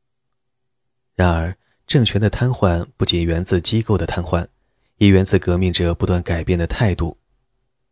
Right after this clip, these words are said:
自由和民主的价值观念迅速地渗透进整个社会，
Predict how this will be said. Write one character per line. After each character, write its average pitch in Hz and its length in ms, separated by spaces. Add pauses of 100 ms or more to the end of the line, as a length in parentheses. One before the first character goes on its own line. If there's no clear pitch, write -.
(360)
自 123 260
由 98 160
和 101 160
民 95 180
主 95 160
的 85 100
价 92 160
值 87 140
观 98 220
念 87 240 (160)
迅 127 260
速 95 180
地 85 220
渗 95 180
透 90 160
进 87 200
整 85 240
个 95 120
社 90 200
会， 90 240